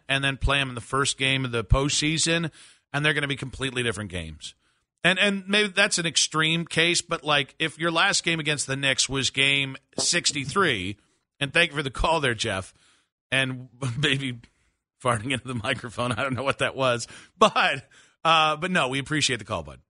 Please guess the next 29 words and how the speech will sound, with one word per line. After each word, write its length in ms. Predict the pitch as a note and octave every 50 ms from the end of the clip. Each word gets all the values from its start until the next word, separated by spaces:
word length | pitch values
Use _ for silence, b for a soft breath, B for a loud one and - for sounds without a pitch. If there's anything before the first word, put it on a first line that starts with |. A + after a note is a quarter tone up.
| _ _
But 280 | F3 E3 D3+ B2 G#2+ - b b b b b b b _ _ _ _ _ _ _ _ _ _ _ _ -
I 80 | D#3+
just 340 | D#3 B2 E3 F#3+ F3 - -
think 180 | F3 E3 C3+ D3+
it's 120 | D3 -
a 40 | -
completely 460 | - D3+ C3+ - - C3+ A#2 A#2 B2
different 280 | A#2 G#2 F#2+ A2 F#2 -
game. 300 | F#2 E2+ D#2+ D2 D2+ - _ _ _ _ _ _ _ _ _ _ _ -
Like, 140 | D3 B2+
back 260 | B2 F3+ G3+ G#3 - F3+
when 140 | F3+ E3+
we 120 | E3+ E3+ E3+
would 140 | E3 - -
play 340 | - D#3+ D#3+ D#3 D#3 D#3
the, 260 | D3 C3+ C#3 C#3 C3+ C3
the 120 | B2 C3+
Warriors 640 | C3+ D3 E3+ E3+ E3 D#3+ D3+ C#3+ C#3 C3 B2+ B2 -
for 440 | - - C#3 C3+ C3 C3 C3 B2+ B2
the 240 | A#2+ B2 B2 B2
last 500 | A#2+ A#2 A#2+ C3 C#3 D3+ D#3 D3+ - -
time, 500 | - D3 C#3+ C3 A#2 G#2+ F#2+ E2+ D#2+ D#2 - -
and 100 | C#3 C#3
you'd 180 | C#3+ C#3+ - -
play 180 | - D3+ D3+
'em 80 | C#3+ C#3
in, 80 | B2+
like, 200 | A#2+ A#2 A2+ E2+
March, 600 | F#2+ C#3+ F#3 F3+ C#3 G#2+ F2+ D#2+ - - - -